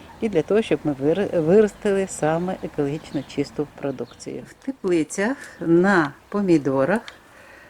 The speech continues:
ми обов'язково після збору врожаю,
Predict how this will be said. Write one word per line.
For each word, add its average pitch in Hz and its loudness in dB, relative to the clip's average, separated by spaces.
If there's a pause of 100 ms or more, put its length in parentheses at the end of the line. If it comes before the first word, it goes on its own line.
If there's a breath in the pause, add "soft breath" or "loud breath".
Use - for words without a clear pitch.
(140 loud breath)
ми 160 4
обов'язково 151 0
після 151 -2
збору 143 0
врожаю, 185 4